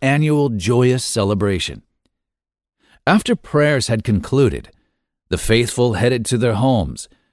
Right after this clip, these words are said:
to enjoy a traditional meal of dorowat, a spicy chicken stew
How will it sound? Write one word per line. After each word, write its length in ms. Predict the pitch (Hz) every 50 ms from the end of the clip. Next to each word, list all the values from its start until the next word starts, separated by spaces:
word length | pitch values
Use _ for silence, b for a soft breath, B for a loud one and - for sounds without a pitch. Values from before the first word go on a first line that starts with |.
| _ -
to 120 | - 139 143
enjoy 400 | 147 139 117 101 139 151 151 151
a 60 | 143
traditional 640 | - - 151 123 107 165 170 - 170 156 160 151
meal 440 | 131 123 127 131 127 107 87 80 82
of 160 | 82 76 - -
dorowat, 800 | - 117 101 135 135 139 143 123 117 113 110 92 69 - - - - _ _ _ _ _ _ _ _ _ -
a 40 | -
spicy 600 | - - - - - 113 131 120 - - 131 117
chicken 440 | - - - 143 120 - 143 131
stew 580 | 113 - - - 143 135 120 87 65 57 - -